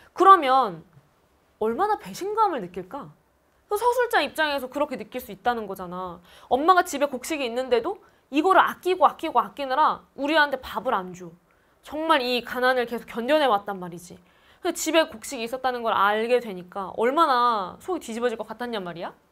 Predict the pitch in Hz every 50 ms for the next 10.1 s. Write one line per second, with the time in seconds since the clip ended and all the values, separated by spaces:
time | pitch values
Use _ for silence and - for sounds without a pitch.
0 | _ - - - - - - - 320 320 370 359 370 359 285 240 233 254 254 -
1 | - 392 381 370 294 233 226 190 190 185 170 180 202 226 262 233 226 226 262 262
2 | - 370 359 415 370 285 - - 247 240 - 403 523 - - 220 220 - - -
3 | - 370 392 381 349 359 - 208 220 220 - 180 175 170 165 - - - - -
4 | - 349 339 - 302 294 285 262 240 220 220 202 214 226 214 220 226 220 226 226
5 | 220 208 190 196 190 208 302 302 302 220 196 - 190 - - 190 175 190 - _
6 | _ _ _ _ _ _ _ _ _ _ _ _ - - - _ _ _ _ _
7 | _ - - - _ - - 294 294 381 392 - 247 254 277 330 349 370 381 359
8 | 330 311 311 302 302 311 330 - 294 254 285 294 330 330 330 - 349 339 330 285
9 | 247 233 226 254 247 269 302 302 302 294 294 269 277 - 208 196 - - - -
10 | -